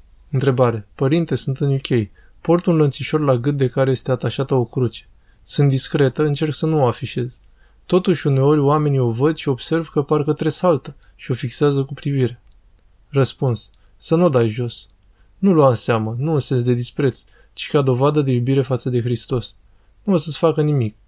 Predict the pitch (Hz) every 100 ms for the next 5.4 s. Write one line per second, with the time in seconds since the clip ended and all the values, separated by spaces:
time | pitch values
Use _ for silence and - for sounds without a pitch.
0 | _ _ - 135 123 120 123 143 151 -
1 | 123 120 113 123 139 - 139 139 123 120
2 | - 143 127 120 127 135 123 - 127 127
3 | 123 - 131 117 104 _ _ _ _ _
4 | - _ _ _ _ _ _ _ - 123
5 | 123 120 117 117